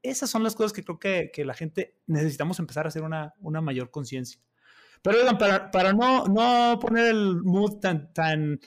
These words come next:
tan abajo, para levantar un poquito, tan melancólico, bueno, recuerden ir a,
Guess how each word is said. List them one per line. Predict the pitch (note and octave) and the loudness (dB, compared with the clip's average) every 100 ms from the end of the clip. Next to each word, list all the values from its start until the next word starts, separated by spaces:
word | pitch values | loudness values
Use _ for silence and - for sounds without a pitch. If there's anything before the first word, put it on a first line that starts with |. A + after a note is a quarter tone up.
| _ _ _ | _ _ _
tan | D#3+ D3+ | -2 2
abajo, | D#3+ G#3 A3 A#3 A3+ | 4 4 4 2 2
para | F#3+ | 4
levantar | F#3 F#3 F3+ F#3 A3 | 4 4 4 2 2
un | B3 G#3+ | 4 2
poquito, | A#3 G#3+ A3+ A#3+ A#3+ A#3+ | 0 -2 -2 -2 2 2
tan | A#3+ F3 | 2 -2
melancólico, | D3+ D#3 F#3+ G#3+ A3+ A3 | -2 0 0 2 2 2
bueno, | E3 E3 C3+ | 4 4 2
recuerden | C#3+ C#3 F3+ F#3 | 0 0 2 4
ir | F#3+ | 4
a, | F#3 E3 | 4 2